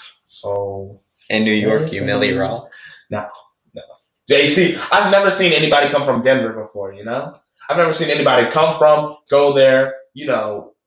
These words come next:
Speaker 1: Ugh, I don't even think Denver exists. Yeah, that's what I thought.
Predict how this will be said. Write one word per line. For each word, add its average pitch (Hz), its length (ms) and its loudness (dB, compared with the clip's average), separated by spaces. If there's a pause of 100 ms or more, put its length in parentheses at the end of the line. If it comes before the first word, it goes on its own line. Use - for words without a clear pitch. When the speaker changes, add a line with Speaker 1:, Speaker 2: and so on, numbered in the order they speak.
(120)
Speaker 1:
Ugh, - 80 -10 (460)
I 160 100 0
don't 330 160 2
even 214 140 0
think 160 200 -4
Denver 139 300 0
exists. - 640 -8 (2500)
Yeah, 202 200 -6
that's 240 260 -2
what 214 100 -2
I 185 180 0
thought. - 380 -4